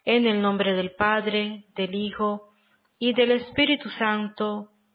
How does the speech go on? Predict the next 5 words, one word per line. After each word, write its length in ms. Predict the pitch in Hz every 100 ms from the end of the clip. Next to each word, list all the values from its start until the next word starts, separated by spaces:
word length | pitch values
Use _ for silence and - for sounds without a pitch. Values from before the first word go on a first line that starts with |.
| _ _ _ _ _ _ _ _ _ _ _ _
Amén. 680 | 202 196 196 196 190 180 180 - _ _ _ _ _ _ _ _ _ _ _ _ _ _ _ _ _ _ _ _ _ _ _ _ _ _ _ _ _ _ _ _ _ _
Esta 340 | 226 262 269
devoción 840 | 262 233 226 - 233 240 240 240 -
es 180 | 214 208
recomendable 1080 | 220 220 202 196 190 202 214 190 185 185 185